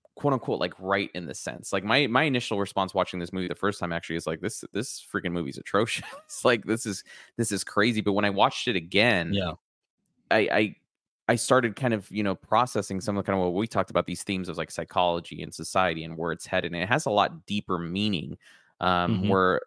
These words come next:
Speaker 1: kind of like with Roger Ebert, I would say maybe I was in that camp of, like, "This is an ideological mess." But, like, actually, you know, as the
Speaker 2: Yeah.
Speaker 1: years progressed, and I, I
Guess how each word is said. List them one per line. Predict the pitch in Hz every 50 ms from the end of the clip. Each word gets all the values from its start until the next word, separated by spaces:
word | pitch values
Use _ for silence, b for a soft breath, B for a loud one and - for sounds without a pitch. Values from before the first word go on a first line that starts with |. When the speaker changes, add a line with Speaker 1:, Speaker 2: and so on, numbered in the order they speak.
| - _ _ -
Speaker 1:
kind | - 135 135 135
of | 123 110
like | 117 110 - -
with | 104 104 - 101
Roger | 101 101 101 - 113
Ebert, | 123 113 - 85 76
I | 92 98
would | 98 98 104 -
say | - 104 104
maybe | 98 98 98 95 101
I | 98 95
was | 98 95 101
in | 98
that | 98 90 -
camp | - 98 98 92 90
of, | 80 85
like, | 85 82
"This | 87 82 -
is | 90 92
an | 90 85
ideological | 85 87 85 87 85 82 85 82 87 - - -
mess." | 82 113 139 135 113 95 - - -
But, | - 87
like, | 69 82 87 - 71
actually, | 87 95 - - - 95 92 90
you | 90 92 92
know, | 90 87 87 82
as | 87 87 -
the | 95
Speaker 2:
Yeah. | 90
Speaker 1:
years | 87 90 92 - - _ _
progressed, | 92 - - 95 95 101 98 - - -
and | 76 82 82
I, | 78 80
I | 87